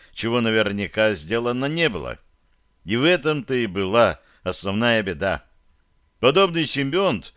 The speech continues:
мог гармонично сосуществовать и даже приносить пользу только с достаточно сильным магом. Остальных же он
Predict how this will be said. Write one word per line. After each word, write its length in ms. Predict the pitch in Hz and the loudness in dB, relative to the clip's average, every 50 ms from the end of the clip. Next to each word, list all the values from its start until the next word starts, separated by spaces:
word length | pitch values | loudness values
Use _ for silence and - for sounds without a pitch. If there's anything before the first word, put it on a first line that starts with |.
| _ - - - - | _ -20 -20 -8 -2
мог 200 | 107 151 175 165 | 0 0 2 4
гармонично 720 | 165 175 175 180 180 180 180 175 170 147 - - 151 160 | 4 4 4 4 2 0 0 0 -2 -4 -4 -2 -2 -2
сосуществовать 1160 | 143 - 165 156 - - 147 123 - 139 143 131 - - 113 113 107 123 131 127 117 - - - - - - | -2 -2 -4 -6 -4 -6 -8 -6 -4 -4 -4 -4 -4 -2 -2 0 2 4 4 4 2 0 -4 -18 -20 -18 -10
и 100 | - 110 | -8 -4
даже 300 | 110 101 135 135 113 135 | 0 2 2 2 2 0
приносить 600 | 113 - 123 123 123 123 117 - 127 131 117 - | -2 -2 -2 -2 0 -2 -2 -4 -6 -6 -8 -6
пользу 520 | - 151 180 180 165 117 - - 76 73 - _ - - _ _ - | -2 0 2 2 2 0 -2 -6 -10 -12 -14 _ -20 -20 _ _ 2
только 380 | - 123 127 110 - 120 120 | 4 4 4 2 2 0 0
с 120 | 104 71 71 | 0 -2 -4
достаточно 840 | 101 98 - - - - 123 127 110 117 104 - - 101 104 104 - | -6 -6 -6 -4 0 2 2 2 2 -2 -6 -6 -6 -6 -6 -6 -6
сильным 460 | - - 123 131 120 117 110 110 104 | -8 -8 -6 -4 -4 -2 -2 -2 0
магом. 500 | 107 127 131 127 113 78 71 64 57 - _ _ _ _ _ _ _ _ _ _ _ - | 2 4 4 4 2 2 -2 -8 -10 -14 _ _ _ _ _ _ _ _ _ _ _ -6
Остальных 540 | - 107 - - - 135 139 151 156 151 117 | -4 -4 -4 0 2 2 2 4 2 -2 0
же 140 | 95 117 | 0 0
он 200 | 120 120 110 87 | 0 0 0 -4